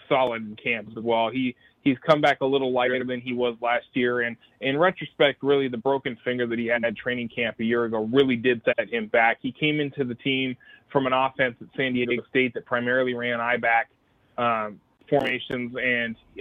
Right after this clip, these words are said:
all of a sudden he was running a ton of shotgun here, and he misses three of the four preseason games, doesn't get those reps, and then they gotta play real games that count starting in September, and he just kinda got behind, um, and took him about half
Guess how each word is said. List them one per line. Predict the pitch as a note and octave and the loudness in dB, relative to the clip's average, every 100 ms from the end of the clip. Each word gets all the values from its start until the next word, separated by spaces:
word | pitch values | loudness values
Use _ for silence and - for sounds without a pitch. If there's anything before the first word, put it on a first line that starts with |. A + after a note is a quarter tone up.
| G2+ | 0
all | C3+ | 2
of | C3 | 0
a | - | 0
sudden | C3+ C3 | 0 0
he | B2+ | 0
was | B2 A#2 | -2 0
running | A#2+ A#2 | -2 -2
a | G#2+ - | -6 -2
ton | C3+ | -2
of | A#2+ - | -2 0
shotgun | B2 A#2+ B2 A#2+ | 0 0 -4 -6
here, | A#2 B2+ B2 | -2 0 2
and | A#2+ | 0
he | A2+ | -4
misses | B2 C3 C3 A#2+ - - - _ | -4 -4 -2 -4 -4 -20 -20 _
three | - D3+ | 0 4
of | D3 | 4
the | C3 | 0
four | C#3 C3 | 0 0
preseason | - C#3 B2+ C#3+ B2+ B2+ A#2 | 0 -4 -2 -2 -2 -2 -4
games, | B2+ B2+ A#2+ | -2 -2 0
doesn't | C#3 C3+ C3+ | 0 0 0
get | C3 - | -2 0
those | B2 A2 | -2 0
reps, | A#2+ B2 A#2 | 0 0 0
and | B2 B2 | -4 -4
then | B2+ | 0
they | B2+ | 0
gotta | A#2+ A#2+ | 0 -2
play | A2+ B2+ | 0 -2
real | A2+ B2 B2 | 0 0 0
games | A#2 A#2+ A2+ | 0 -6 -8
that | - - | -12 -4
count | B2 A#2+ A#2 | -2 -2 -4
starting | - A#2+ A#2+ | -2 -2 -2
in | A2 G2+ | -8 -8
September, | A2 - C3 B2 A#2+ | -8 -2 0 2 -2
and | A2+ | 0
he | C3+ | -2
just | C3 - | -2 0
kinda | C#3 C3+ | 2 4
got | C3 B2+ | 4 4
behind, | B2 - C3 B2+ G#2 G2 - - - - | 0 0 0 0 -4 -14 -20 -20 -6 4
um, | C3 B2 A2+ G#2+ - | 4 4 -2 -8 -4
and | C3 B2 B2 A#2 _ _ - - | -2 0 -4 -8 _ _ -20 0
took | E3 - | 0 2
him | E3 C#3 | 0 0
about | B2+ C#3 B2+ | 0 0 0
half | C3+ B2+ | -2 -2